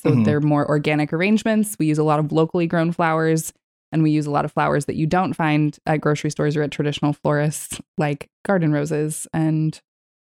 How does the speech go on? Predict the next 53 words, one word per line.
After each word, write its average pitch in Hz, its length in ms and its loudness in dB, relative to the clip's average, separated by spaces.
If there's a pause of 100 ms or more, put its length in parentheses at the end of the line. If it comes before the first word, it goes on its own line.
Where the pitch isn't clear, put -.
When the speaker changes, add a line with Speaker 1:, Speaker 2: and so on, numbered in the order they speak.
Speaker 1:
other, 151 320 0 (200)
I 160 60 2
mean, 151 260 2 (240)
I 165 80 0
can 160 200 2
list 151 200 0
a 151 40 0
lot 151 180 2
of 151 60 -4
names 147 220 2
of 135 80 -6
flowers, 143 340 0
but 143 140 -2
it - 180 -8
doesn't 143 200 -2
make - 220 -6
a - 40 -10
whole - 160 -4
lot 139 120 0
of 151 80 -2
difference 165 300 -2
to 208 100 0
Speaker 2:
<laughs> - 20 4
Speaker 1:
listeners. 202 520 2
So 165 280 0 (120)
Speaker 2:
I 147 100 2
mean, 147 220 2
I 139 140 0
don't, 156 160 2
Speaker 1:
Yeah. 196 140 2 (180)
Speaker 2:
I 147 160 2
just 143 160 0
don't 139 120 4
even 120 140 4
know 127 160 4
what 113 100 2
we're 110 120 0
talking 151 340 2
about 104 240 0
Speaker 1:
<laughs> - 0 -
Yeah. 170 140 4
Speaker 2:
without 120 200 2
seeing 147 320 2
it. - 200 0
So 107 420 2 (140)
Speaker 1:
<laughs> - 160 -18
Exactly. 151 500 0
So 175 220 0
our 180 240 0
flowers 180 380 0
don't 160 260 0
look 156 220 -2
like 147 400 -2